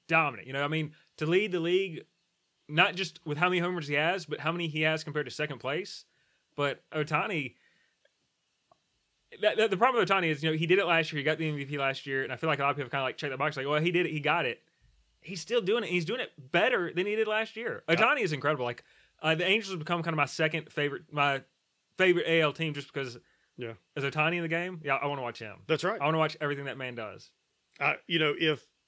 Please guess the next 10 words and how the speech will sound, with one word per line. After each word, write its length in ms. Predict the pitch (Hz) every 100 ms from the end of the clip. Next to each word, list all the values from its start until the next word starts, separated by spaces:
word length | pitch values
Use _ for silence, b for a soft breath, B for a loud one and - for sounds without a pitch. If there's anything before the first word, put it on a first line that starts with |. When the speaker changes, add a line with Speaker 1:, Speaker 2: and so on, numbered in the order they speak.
| _ _ _ _ _
Speaker 2:
the, 640 | 131 143 139 127 123 - _ _ _ _
uh, 340 | 131 120 113 110 _ -
i-, 60 | 165 -
if 180 | 147 170
we 140 | 196
were 160 | 208 180
near 300 | 156 170 160
a 60 |
ballpark 580 | 131 143 147 127 117 107 -
where, 400 | 139 127 120 113